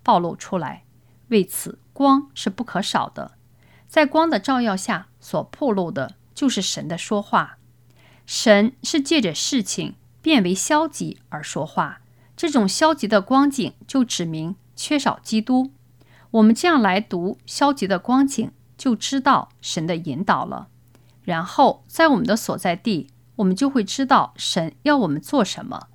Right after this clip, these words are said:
这时我们就该跟随他的引导。选自出埃及记生命读经一六三九至一六四零页。保罗身上所担的，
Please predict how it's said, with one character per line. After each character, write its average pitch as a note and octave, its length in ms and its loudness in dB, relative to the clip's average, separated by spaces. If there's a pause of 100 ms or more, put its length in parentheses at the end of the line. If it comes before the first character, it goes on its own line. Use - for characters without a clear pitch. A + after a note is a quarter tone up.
(480)
这 D4 160 4
时 G3+ 460 2
我 G3+ 100 0
们 F3+ 120 0
就 C4 160 0
该 B3+ 240 2 (120)
跟 E4+ 200 2
随 F#3 200 -2
他 - 180 -8
的 F3 100 -4
引 D3 280 -8
导。 E3 320 0 (1080)
选 - 300 -10
自 F3+ 400 -6
出 - 200 -4
埃 A#3+ 100 0
及 F#3 200 -6
记 F#3 280 -8
生 - 200 -2
命 F3 140 0
读 D3 220 -10
经 A#3 360 -2 (880)
一 B3+ 140 4
六 B3 220 0
三 B3 320 2
九 E3 320 -4 (140)
至 - 300 -6 (100)
一 A3+ 160 0
六 A#3 300 -4
四 - 240 -8
零 C#3+ 240 -8
页。 F#3+ 320 -4 (1600)
保 A#3 160 6
罗 A3 160 6
身 E4 240 -2
上 C4 180 2
所 E3+ 200 -6
担 A#3+ 340 4
的， D#3 280 -4